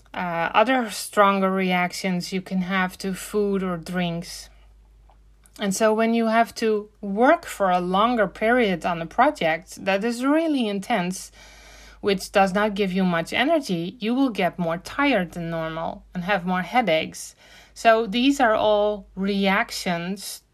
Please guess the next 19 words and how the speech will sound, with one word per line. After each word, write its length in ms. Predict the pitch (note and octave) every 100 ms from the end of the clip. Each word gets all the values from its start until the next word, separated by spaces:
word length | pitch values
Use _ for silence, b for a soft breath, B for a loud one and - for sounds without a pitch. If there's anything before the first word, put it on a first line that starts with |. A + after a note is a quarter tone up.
| _
to 440 | - G#3+ G#3 G#3
situations, 960 | G3+ G#3 G3 G3+ G3+ G#3 G3+ F3+ E3 -
and 180 | F#3+ F#3
the, 240 | F3+ - -
the 80 | F#3+
situation 760 | F#3+ G3+ F#3+ F#3+ G3+ G3 G3 F#3
can 220 | G3 F#3+
be 300 | F#3+ F3+ -
a, 240 | F3+ D#3+ b b b b
a 60 | F3
f-, 220 | E3+ - -
a 280 | F3+ E3 D#3+
physical 500 | D3+ C#4+ D#4 C#4+ F#3
one, 400 | E3 D3+ D#3+ F3 -
but 160 | F#3 G3+
also 440 | G#3 G#3 F#3+ F#3
a 60 | F3+
mental 500 | F3+ F3+ F3+ E3+ D#3+
one. 360 | E3 F3+ G3